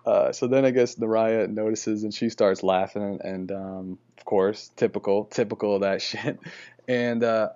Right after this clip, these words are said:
I go, "Well, um, so, so what's," or I think he, maybe he was like, "All right, so, so, so are we doing this?" And Naraya looks at me and she's like, "What do you, what do you think?" And I'm like, "I, I don't know." And she goes, she goes, "Well, how much money do you have?" And he,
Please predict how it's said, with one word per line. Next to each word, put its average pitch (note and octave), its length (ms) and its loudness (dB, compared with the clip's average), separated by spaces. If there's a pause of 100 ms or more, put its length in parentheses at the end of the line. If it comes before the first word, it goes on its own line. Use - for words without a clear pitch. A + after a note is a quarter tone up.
(140)
I A#2+ 100 -4
go, A#2+ 480 2
"Well, C#3+ 380 2 (200)
um, B2 480 2
so, A2+ 340 0
so A#2 140 -6
what's," - 340 -6 (560)
or A2+ 140 -2
I - 20 -4
think E3 200 -6
he, - 140 -16
maybe E3 260 -4
he C3 160 0
was A#2+ 140 0
like, G2+ 240 -2
"All D3+ 160 2
right, D#3+ 120 0
so, C3 260 0
so, A#2 320 0
so A#2+ 200 -2
are A#2 40 -2
we A2+ 80 -2
doing C#3+ 260 -2
this?" G3+ 320 -4 (920)
And C3+ 120 0
Naraya C3+ 240 2
looks B2+ 200 -2
at A#2 80 -4
me C3 100 -2
and C3 100 -4
she's C3 180 -6
like, C3 100 -6
"What C#3+ 120 -2
do E3+ 80 2
you, F3 220 0
what D#3 180 -4
do F3+ 60 0
you F3 80 -2
think?" D3+ 320 -4
And A#2+ 80 -2
I'm B2 80 -2
like, A2+ 240 -4
"I, C3+ 240 -8
I C3 100 0
don't F#3 140 0
know." F3 340 0
And C3+ 100 -12
she C3+ 200 -6
goes, A#2 420 0 (580)
she - 180 -6
goes, B2+ 200 -2
"Well, C3 260 2
how F3 160 -4
much G3+ 200 0
money G3 220 2
do E3 60 0
you C3 100 0
have?" G#2+ 360 -2 (640)
And A2 80 -6
he, G#2 260 -6